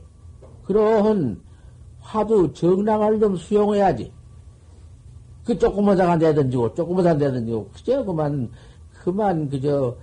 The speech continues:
이 화두가 재-, 자리가 잡히지 아니할 것 같으면 그만 그 나부되고 경계가 분다하고, 응? 그 한시도 마음이 붙지 아니하니까 그만 밖으로 저,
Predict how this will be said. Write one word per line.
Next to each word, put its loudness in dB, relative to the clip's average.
이 -8
화두가 -4
재-, -4
자리가 -4
잡히지 -8
아니할 -8
것 -14
같으면 -14
그만 -12
그 -8
나부되고 -10
경계가 -8
분다하고, -10
응? -10
그 -8
한시도 -8
마음이 -4
붙지 -8
아니하니까 -4
그만 0
밖으로 -4
저, -6